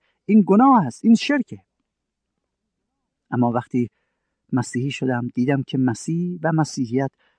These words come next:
نه به سه خدا، بلکه به یک خدای واحد و قادر مطلق، خدای بی‌نیاز کامل ایمان دارند و حتی اولین و مهمترین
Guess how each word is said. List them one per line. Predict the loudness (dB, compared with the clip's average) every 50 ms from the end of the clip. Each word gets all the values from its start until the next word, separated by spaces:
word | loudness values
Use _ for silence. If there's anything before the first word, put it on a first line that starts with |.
| _ -4
نه | -2 0 0
به | 2 2 0
سه | 0 0 -2 -2
خدا، | -2 -2 -2 0 0 0 -2 -2 -4
بلکه | -4 -4 -4 -2 -4
به | -2 0 2
یک | 2 2 2 0
خدای | -6 -6 -2 2 2 4 4 4 2 0
واحد | 0 2 2 4 4 2 0 -2 -2 -2
و | -4 -4 0
قادر | 2 2 2 2 2 0 2 2
مطلق، | 2 0 0 -2 -2 -4 -4 -4 _ -14 _ _ _ _
خدای | -6 -4 -2 0 2 2 0 0
بی‌نیاز | -2 -2 -2 0 2 2 2 2 0 -2 -4 -8 -10 _ _ -14
کامل | -6 -4 -4 -2 -2 -2 -2 -2 -2 -4
ایمان | -4 -2 -2 0 4 4 4
دارند | 4 4 2 0 -2 -4 -6 _ _ _ _ _ _ _ _ _ _ _ _ _ _ -6
و | -2 -2
حتی | -2 -2 0 -2 -2 0 0
اولین | -2 -2 0 2 4 4 6 6 6
و | 6 4 4
مهمترین | 6 6 6 6 4 4 2 2 2 4 4 2